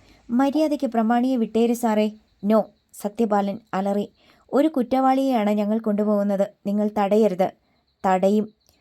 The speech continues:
ഗോപി ജീപ്പിന്റെ ബോണറ്റിൽ കൈകൊണ്ടിടിച്ചു. "നോക്ക്, ഡ്യൂട്ടിക്ക് തടസ്സം നിന്നാൽ ഞങ്ങൾക്ക് ബലം പ്രയോഗിക്കേണ്ടി വരും."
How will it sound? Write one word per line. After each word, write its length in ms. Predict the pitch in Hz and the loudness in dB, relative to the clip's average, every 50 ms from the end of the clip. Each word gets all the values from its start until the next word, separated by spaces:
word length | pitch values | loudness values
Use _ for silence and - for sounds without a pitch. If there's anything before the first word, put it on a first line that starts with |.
| _ _ - | _ _ -8
ഗോപി 320 | 202 208 226 226 202 226 | -2 2 2 2 2 2
ജീപ്പിന്റെ 460 | 226 214 220 233 233 240 240 233 233 226 | -2 0 0 -2 -2 0 0 0 0 0
ബോണറ്റിൽ 480 | 202 214 220 220 226 233 233 233 226 226 | 0 0 0 0 0 -2 -2 -2 -4 -2
കൈകൊണ്ടിടിച്ചു. 760 | - 240 233 240 247 262 254 233 214 208 202 208 - 214 202 208 - _ _ _ _ _ _ | 0 0 0 0 0 0 0 0 0 0 -2 -2 -2 -4 -4 -4 -8 _ _ _ _ _ _
"നോക്ക്, 320 | 196 208 214 214 214 269 302 370 - _ _ _ _ _ _ _ | -2 0 0 0 2 0 0 0 -4 _ _ _ _ _ _ _
ഡ്യൂട്ടിക്ക് 480 | 202 180 214 226 262 262 320 311 320 311 | -4 0 0 0 0 0 -2 -2 -2 -2
തടസ്സം 380 | - 226 202 208 208 208 262 254 | 0 0 0 0 0 -2 -2 -2
നിന്നാൽ 300 | 247 226 208 208 196 190 - _ _ - | -2 -2 -2 -2 -4 -4 -6 _ _ -10
ഞങ്ങൾക്ക് 340 | 196 190 196 196 202 202 202 | -8 -6 -4 -6 -4 -6 -4
ബലം 280 | 185 190 190 202 202 | -2 -2 -2 -2 -2
പ്രയോഗിക്കേണ്ടി 580 | 208 214 208 208 208 214 208 214 208 202 208 214 | -2 0 0 2 0 0 -2 -2 -4 -2 -2 0
വരും." 240 | 196 185 190 196 | 0 0 -2 -4